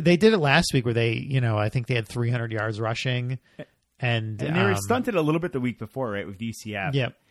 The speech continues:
Speaker 2: Did a good job against them on the ground. They had to go to the air.
Speaker 1: Yep.
Speaker 2: But I do think that they're gonna, no, I mean, Harbaugh's so inventive with his running game.
Speaker 1: And he's got four, you know, he's got this,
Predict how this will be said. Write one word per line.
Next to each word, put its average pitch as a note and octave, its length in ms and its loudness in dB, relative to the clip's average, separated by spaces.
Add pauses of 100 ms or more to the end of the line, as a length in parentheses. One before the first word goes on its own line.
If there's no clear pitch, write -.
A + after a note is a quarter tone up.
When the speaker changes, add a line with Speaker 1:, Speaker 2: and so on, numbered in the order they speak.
(160)
Speaker 2:
Did B2+ 100 -4
a B2+ 40 -2
good A2+ 160 -4
job A2 200 -2
against G#2+ 220 -6
them G#2+ 80 -10
on G#2+ 80 -8
the G#2 60 -10
ground. G#2 240 -6
They G2 40 -8
had G2+ 140 -8
to G#2 60 -12
go G#2 100 -8
to F#2+ 60 -10
the F#2+ 220 -12
air. F2+ 360 -10
Speaker 1:
Yep. C#3 200 -4 (540)
Speaker 2:
But B2+ 280 -4
I C3 140 -4
do C3 280 -4
think A#2+ 340 -6
that G2+ 180 -8
they're G#2 160 -6
gonna, F2 560 -8 (180)
no, G3+ 200 0 (120)
I C#3+ 60 -6
mean, F3+ 240 -4
Harbaugh's G#3 500 -6
so D3 200 2
inventive G#2+ 500 -4
with F#2 120 -14
his F#2+ 140 -14
running G2 220 -10
game. C#3+ 260 -10
Speaker 1:
And F#3 140 2
he's F#3 160 0
got A#3 200 2
four, E3 760 2 (1300)
you D3+ 280 0
know, C3 140 4
he's C3 160 2
got G3 200 -2
this, D#3+ 140 2